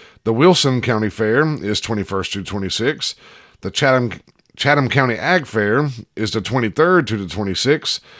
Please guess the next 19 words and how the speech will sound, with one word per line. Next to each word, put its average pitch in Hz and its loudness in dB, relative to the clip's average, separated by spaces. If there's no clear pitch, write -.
And 190 4
the 156 4
Rowan 151 6
County 113 -2
Ag 127 0
and, 113 -2
and 113 -2
Industrial 107 0
Fair 107 -2
starts 131 0
on 110 -2
the 104 -2
twenty-fourth, 123 2
and 113 -4
it 127 -4
goes 120 0
until 98 -4
October 104 -4
second. - -4